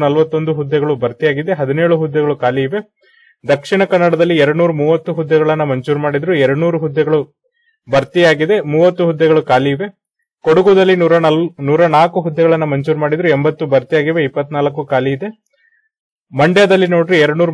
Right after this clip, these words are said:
ಮೂವತ್ಮೂರು ಹುದ್ದೆಗಳನ್ನ ಮಂಜೂರು ಮಾಡಿದ್ರು, ಎರಡ್ನೂರ ಹತ್ತೊಂಬತ್ತು ಹುದ್ದೆಗಳು ಭರ್ತಿಯಾಗಿದೆ, ಹದಿನಾಲ್ಕು ಹುದ್ದೆಗಳು ಖಾಲಿ ಇವೆ. ಇದಾದ್ಮೇಲೆ ಹಾಸನದಲ್ಲಿ ಎರಡ್ನೂರ ಅರವತ್ತೇಳು ಹುದ್ದೆಗಳನ್ನ ಮಂಜೂರು ಮಾಡಿದ್ರು, ಎರಡ್ನೂರ ಐವತ್ತಾರು ಹುದ್ದೆಗಳನ್ನ ಭರ್ತಿ ಮಾಡಿದ್ದಾರೆ,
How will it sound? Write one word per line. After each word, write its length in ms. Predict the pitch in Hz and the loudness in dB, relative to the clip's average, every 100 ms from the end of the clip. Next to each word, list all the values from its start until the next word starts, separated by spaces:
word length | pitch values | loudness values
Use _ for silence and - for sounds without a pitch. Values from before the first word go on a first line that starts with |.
| 147 | 0
ಮೂವತ್ಮೂರು 520 | 160 160 165 170 185 | 0 -2 -2 0 0
ಹುದ್ದೆಗಳನ್ನ 480 | 156 151 160 160 156 143 | -2 0 2 2 0 -2
ಮಂಜೂರು 280 | 135 156 151 | 0 -2 0
ಮಾಡಿದ್ರು, 260 | 147 147 180 139 | -2 0 0 0
ಎರಡ್ನೂರ 260 | 143 165 151 | 0 0 -2
ಹತ್ತೊಂಬತ್ತು 440 | 139 160 156 156 147 | -2 -4 -4 -6 -8
ಹುದ್ದೆಗಳು 300 | 143 147 147 127 | -4 -2 0 -2
ಭರ್ತಿಯಾಗಿದೆ, 460 | 120 151 143 160 160 | -4 -4 -4 -2 -4
ಹದಿನಾಲ್ಕು 380 | 131 147 147 151 | -2 -2 -2 -4
ಹುದ್ದೆಗಳು 300 | 143 139 139 - | -6 -4 -4 -2
ಖಾಲಿ 200 | 139 131 135 | -2 -2 -4
ಇವೆ. 120 | 202 - _ _ _ _ _ _ 135 | -8 -12 _ _ _ _ _ _ -4
ಇದಾದ್ಮೇಲೆ 420 | 156 170 185 202 139 | 2 2 4 0 2
ಹಾಸನದಲ್ಲಿ 580 | 151 151 185 180 180 190 147 | 0 2 0 0 0 0 0
ಎರಡ್ನೂರ 300 | 143 160 170 143 | -2 0 2 2
ಅರವತ್ತೇಳು 520 | 143 160 - 156 175 | 2 -2 -2 0 0
ಹುದ್ದೆಗಳನ್ನ 500 | 165 151 160 156 156 147 | -2 0 0 2 0 -2
ಮಂಜೂರು 280 | 131 147 143 | -2 -4 -2
ಮಾಡಿದ್ರು, 240 | 143 147 170 143 | -4 -2 0 0
ಎರಡ್ನೂರ 260 | 143 151 143 | 0 0 2
ಐವತ್ತಾರು 420 | 143 143 147 147 147 | 0 0 0 0 -2
ಹುದ್ದೆಗಳನ್ನ 460 | 139 139 143 160 202 _ _ _ _ - 135 | -4 -2 -2 -6 -10 _ _ _ _ -2 -2
ಭರ್ತಿ 260 | 139 196 175 | 0 0 0
ಮಾಡಿದ್ದಾರೆ, 320 | 147 143 156 | 0 0 0